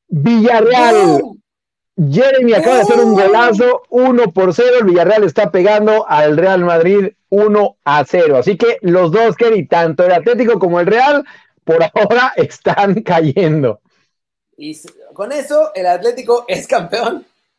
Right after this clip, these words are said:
Speaker 1: Sí,
Speaker 2: Y el Madrid
Speaker 1: sí.
Speaker 2: en segundo lugar. El
Speaker 1: <laughs>
Speaker 2: gol
Speaker 1: Sí.
Speaker 2: es de Mi Pino con asistencia de Gerard Moreno. Y en el Valladolid el gol fue de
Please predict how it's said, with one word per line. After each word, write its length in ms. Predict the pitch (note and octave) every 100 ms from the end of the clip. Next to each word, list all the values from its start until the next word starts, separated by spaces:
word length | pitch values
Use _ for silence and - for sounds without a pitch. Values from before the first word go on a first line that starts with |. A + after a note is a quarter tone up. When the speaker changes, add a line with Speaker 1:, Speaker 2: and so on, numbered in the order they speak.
| _
Speaker 1:
Sí, 180 | - G3
Speaker 2:
Y 240 | F3 E3 E3+
el 120 | E3
Madrid 120 | F3+ E3
Speaker 1:
sí. 140 | E3+ E3
Speaker 2:
en 60 |
segundo 380 | A3 G#3 A3 A3
lugar. 360 | F#3+ F3 E3+ - _ _ _ -
El 160 | D3
Speaker 1:
<laughs> 0 |
Speaker 2:
gol 180 | D3 -
Speaker 1:
Sí. 80 | D3 -
Speaker 2:
es 160 | A#3 A#2+ - -
de 160 | B3+
Mi 120 | A#3+ G3+
Pino 380 | A#3 C4 C4+
con 140 | A3+ G3+
asistencia 520 | E3+ E3+ A3+ A3+ F3+
de 80 | D3+
Gerard 320 | D#3 G3+ G3+
Moreno. 460 | E3 A3 A#3+ A#3+ -
Y 180 | A#3+ C4
en 140 | A#3+
el 240 | B3 C4 - _ _ _ _
Valladolid 580 | D#3 D#3+ A3+ A3+ A3+ A#3+
el 100 | G3
gol 200 | A3 A#3
fue 180 | A3+ A#3
de 160 | B3